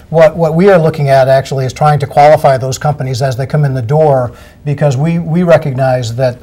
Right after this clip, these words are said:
oftentimes it's better for us to hand it off to Teresa because it's not in our space, and maybe vice versa, because we're, we are investing, you know, I, with certain criteria to get certain types of returns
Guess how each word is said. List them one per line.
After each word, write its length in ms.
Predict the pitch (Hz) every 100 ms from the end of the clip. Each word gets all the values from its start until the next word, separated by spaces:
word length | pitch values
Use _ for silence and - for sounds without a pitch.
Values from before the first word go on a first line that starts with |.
| 160
oftentimes 800 | 156 156 147 139 131 127 120 -
it's 160 | 120
better 260 | 117 156 151
for 200 | 151 139
us 120 | 131
to 100 | 143
hand 200 | 127 143
it 80 | 131
off 240 | 135 147 -
to 80 |
Teresa 520 | 135 139 143 160 143 120
because 380 | 131 131 135
it's 120 | 120 139
not 220 | 143 151
in 80 | 143
our 180 | 123
space, 500 | 117 - 123 123 127 - - -
and 120 | 139
maybe 240 | 139 139 135
vice 280 | 143 135
versa, 540 | - 147 143 131 123 120 - - -
because 320 | 143 160 147
we're, 200 | 135 143
we 200 | 175 156
are 200 | 151 151
investing, 600 | 143 131 143 - 139 131
you 80 | 151
know, 100 | 131
I, 260 | 131 139 - - -
with 240 | 165 139 -
certain 260 | - 165
criteria 580 | 135 151 135 - 156 143
to 100 | -
get 320 | 120 113 131 -
certain 280 | - 156
types 260 | 117 123 -
of 100 | 123
returns 640 | 113 - 170 147 127 113